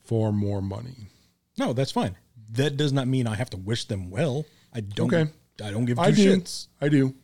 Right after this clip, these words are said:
Speaker 1: That's fine. I understand your position. I do. Like,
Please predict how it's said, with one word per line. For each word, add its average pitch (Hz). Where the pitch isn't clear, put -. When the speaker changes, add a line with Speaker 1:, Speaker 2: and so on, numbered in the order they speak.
Speaker 1:
That's 156
fine. 139
I 143
understand 143
your 120
position. 110
I 120
do. 104
Like, 135